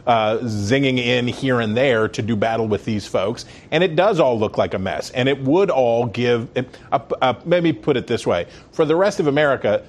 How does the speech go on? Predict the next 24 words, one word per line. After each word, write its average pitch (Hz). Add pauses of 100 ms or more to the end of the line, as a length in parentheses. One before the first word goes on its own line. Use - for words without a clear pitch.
(120)
this 160
is 139
sort 143
of 120
a 107
taste -
of 110
what 117
you 123
get 127
to 127
read 135
in 117
the 107
New 113
York 120
Post 170
every 104
day 98 (240)
about 113
the 110
wild, 117
woolly 120
world 107